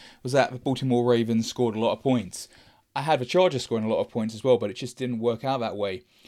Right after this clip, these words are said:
Surprising result. Surprising in just how good the Ravens looked. I've never said they're a bad team, we haven't said that, but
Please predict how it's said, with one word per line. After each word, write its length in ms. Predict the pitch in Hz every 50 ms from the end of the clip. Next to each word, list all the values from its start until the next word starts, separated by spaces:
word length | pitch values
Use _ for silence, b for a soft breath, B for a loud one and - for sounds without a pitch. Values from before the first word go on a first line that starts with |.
| b b b b _ -
Surprising 800 | - - 160 - - - 175 170 170 165 156 139 147 139 131
result. 500 | 123 131 120 135 131 117 104 101 - - _ _ _ _ _ _ _ _ -
Surprising 460 | - - - 160 156 156 147 151 147
in 80 | 135
just 280 | 131 - 147 127 - -
how 420 | - - 143 135 131 123 120 110 -
good 220 | 123 123 117 113
the 80 | - 113
Ravens 400 | 113 120 117 110 110 104 101 -
looked. 320 | 110 120 123 - - - - _ -
I've 200 | 90 - 131 127
never 100 | 131 117
said 160 | - 139 107
they're 100 | 110 104
a 60 | 98
bad 280 | - 131 127 123 120 120
team, 140 | - 127
we 100 | 117 110
haven't 260 | 101 120 117 117 - -
said 220 | - 120 107 107
that, 260 | 117 117 120 117 B B B B B B B B B B _ _
but 200 | 123 117 110 -